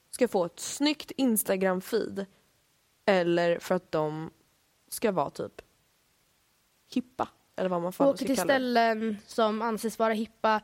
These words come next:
Speaker 2: gå på
Speaker 1: Mm.
Speaker 2: restauranger som anses vara hippa, dricker latte som
Speaker 1: Ja.
Speaker 2: anses vara hippa,
Speaker 1: Och det är så här, missförstå
Speaker 2: handla
Speaker 1: inte oss nu.
Speaker 2: kläder.
Speaker 1: Herregud, jag älskar också
Speaker 2: <clears throat>
Speaker 1: att äta köttbullar på Rish.
Speaker 2: Mm.
Speaker 1: Jag vill också åka till New York, jag vill också åka till Bali.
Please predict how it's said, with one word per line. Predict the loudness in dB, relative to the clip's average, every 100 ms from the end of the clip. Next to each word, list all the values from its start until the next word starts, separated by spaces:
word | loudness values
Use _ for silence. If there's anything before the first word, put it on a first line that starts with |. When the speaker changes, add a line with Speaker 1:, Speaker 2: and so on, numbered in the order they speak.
| _ _ _
Speaker 2:
gå | -2
på |
Speaker 1:
Mm. | 0
Speaker 2:
restauranger | 0 0 2 2 2 0
som | 0 0
anses | 0 -2 0
vara | 0
hippa, | 0 -2 0 0 0
dricker | -4 -2 -2
latte | 0 0 -2 -2 0
som | 2
Speaker 1:
Ja. | 4
Speaker 2:
anses | 2 0
vara | -2
hippa, | -2 -2 -2 0
Speaker 1:
Och | 2
det | 4
är |
så |
här, | 4
missförstå | 2 0 0 2 4
Speaker 2:
handla | 4
Speaker 1:
inte | 4 4
oss |
nu. | 4
Speaker 2:
kläder. | 4 4
Speaker 1:
Herregud, | 2 2 0 2
jag | 4
älskar | 4 2 2
också | 4 4 2
Speaker 2:
<clears throat> | 4
Speaker 1:
att | 2
äta | 2 -2
köttbullar | -2 -2 -2 0 0
på | 0
Rish. | 0 -4 -12 -6
Speaker 2:
Mm. | -2 -2 0 2
Speaker 1:
Jag | 4
vill | 4
också | 2 2
åka | 2
till | 2 2
New | 2
York, | 0 0 0
jag | 2
vill |
också | 2 2
åka | 2
till | 0
Bali. | 2 2 2 0